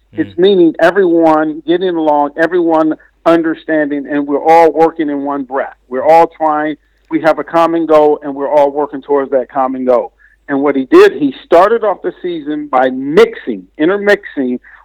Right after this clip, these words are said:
Speaker 2: offensive, defense, black and white. If you didn't know a big guy, little guy with big guy, so, it, you know, a little guy like me with, with a defensive tackle, who, we had nothing in common. And, like, when
Speaker 1: Yeah.
Speaker 2: I say nothing from a football sense,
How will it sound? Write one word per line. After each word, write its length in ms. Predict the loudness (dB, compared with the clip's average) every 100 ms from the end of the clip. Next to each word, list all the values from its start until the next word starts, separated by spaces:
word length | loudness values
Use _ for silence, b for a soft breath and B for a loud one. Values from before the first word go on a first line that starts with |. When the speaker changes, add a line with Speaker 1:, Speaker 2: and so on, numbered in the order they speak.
| _
Speaker 2:
offensive, 600 | 2 2 2 -2 -4 -10
defense, 420 | -6 -6 -6 -8 -4
black 280 | 0 0 0
and 140 | -4
white. 260 | -2 -2 -2
If 120 | -4
you 100 | -4
didn't 220 | 2 2 2
know 160 | 0
a 60 | 0
big 260 | -2 -2
guy, 400 | 2 4 4 2 -2 _ _
little 240 | -4 -2 0
guy 280 | -2 -2 -4
with 200 | -8 -12 _ _ _ _ _
big 220 | -6 -2
guy, 300 | 2 4 4 2
so, 160 | -2 -4
it, 100 | -4
you 100 | -4
know, 220 | -4 -2
a 40 | -2
little 280 | 0 0 2
guy 160 | 4
like 260 | 4 0 -2
me 160 | -2
with, 220 | 0 0 -2
with 100 | -6
a 80 | -6
defensive 540 | -4 -6 -2 -4 -4 -2
tackle, 420 | 0 0 0 0
who, 180 | 2 0 b _
we 120 | -2 2
had 200 | 4 2
nothing 480 | 2 0 -2 -8
in 120 | -8 -10
common. 460 | -8 -8 -8 -14 -10
And, 160 | -6
like, 220 | -2 -2 -2
when 120 | -6
Speaker 1:
Yeah. 160 | -6 -6
Speaker 2:
I 60 |
say 140 | -6 -6
nothing 320 | -6 -8 -8 -2
from 200 | -2 0
a 60 |
football 520 | 2 2 4 4 4 2
sense, 220 | -4